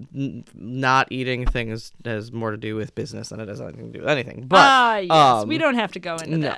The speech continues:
Speaker 2: that. <laughs>
Speaker 1: But, yes, corned beef and cabbage, I'm a fan,
Speaker 2: Mm.
Speaker 1: even though I am not Irish at all.
Speaker 2: No.
Speaker 1: Even a little bit. I've
Speaker 2: Yeah.
Speaker 1: done the Ancestry dot com. I don't have a drop of Irish blood in me.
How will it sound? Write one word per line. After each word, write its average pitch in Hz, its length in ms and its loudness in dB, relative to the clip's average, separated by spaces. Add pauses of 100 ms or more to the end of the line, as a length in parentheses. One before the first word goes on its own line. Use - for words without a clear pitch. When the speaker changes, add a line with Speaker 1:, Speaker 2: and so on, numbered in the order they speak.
Speaker 2:
that. 349 300 2
<laughs> - 0 -
Speaker 1:
But, 226 600 6
yes, 139 320 -2
corned 190 180 -8
beef 185 160 -8
and 165 80 -12
cabbage, 127 400 -2
I'm 135 120 -6
a 123 40 -10
fan, 107 380 -4
Speaker 2:
Mm. 117 40 -6
Speaker 1:
even 127 240 -6
though 120 120 -4
I 113 100 -6
am 110 220 -12 (240)
not 120 440 0
Irish 101 440 -8 (160)
at 113 300 -4
all. 110 360 -8 (240)
Speaker 2:
No. 196 300 -6
Speaker 1:
Even 120 260 -6
a 107 40 -6
little 104 160 -6
bit. - 100 -8
I've 131 120 0
Speaker 2:
Yeah. 170 80 -4
Speaker 1:
done 165 220 4
the 139 200 -2
Ancestry 135 500 -4
dot 113 160 -6
com. 113 180 -6
I 110 80 -4
don't 120 140 -6
have 120 200 -8
a 107 40 -10
drop 107 440 -8
of 110 120 -12
Irish - 280 -14
blood - 200 -10
in - 140 -12
me. - 120 -14